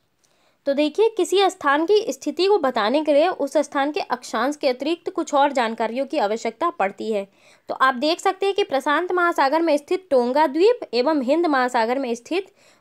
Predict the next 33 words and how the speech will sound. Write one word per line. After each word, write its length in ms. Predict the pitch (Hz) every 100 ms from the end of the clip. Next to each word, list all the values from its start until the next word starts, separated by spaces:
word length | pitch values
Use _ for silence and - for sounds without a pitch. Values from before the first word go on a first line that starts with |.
| -
मॉरिशस 560 | 233 240 254 262 392 -
द्वीप 260 | 311 403 -
एक 180 | 233 247
ही 80 | 311
अक्षांश 440 | 247 - 233 214 -
पे 120 | 196
हैं, 240 | 190 190 _ _ _ _ -
ठीक 140 | 339
है, 180 | 403 247 214
बीस 280 | 220 277 247
डिग्री 280 | 262 262
दक्षिणी 400 | 220 214 - 226
अक्षांश 380 | 220 214 214 202
पर 180 | 214 208
स्थित 260 | 202 220 208
है। 120 | 196 - - -
और 100 | -
उनकी 380 | - 302 320 453
सही 340 | 440 311 403
स्थिति 340 | 415 339 320 294
जानने 300 | 277 247 302
के 80 | 349
लिए 100 | 349
यह 200 | 302 330
पता 260 | 302 320
करना 300 | 311 247 277
होगा 300 | 294 254 339
कि 120 | 392
उत्तरी 400 | - 262 247 320 294
ध्रुव 180 | 294
को 160 | 294 359
दक्षिणी 460 | 240 226 - 294 330
ध्रुव 300 | 269 311